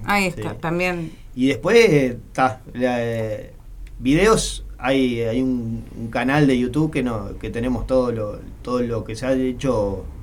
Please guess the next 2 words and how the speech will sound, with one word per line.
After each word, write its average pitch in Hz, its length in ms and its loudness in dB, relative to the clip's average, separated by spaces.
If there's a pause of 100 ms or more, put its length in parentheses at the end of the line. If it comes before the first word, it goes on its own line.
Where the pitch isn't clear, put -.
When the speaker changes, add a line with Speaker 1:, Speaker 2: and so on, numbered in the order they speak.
(120)
Speaker 2:
visual 151 600 4 (920)
y 117 1040 4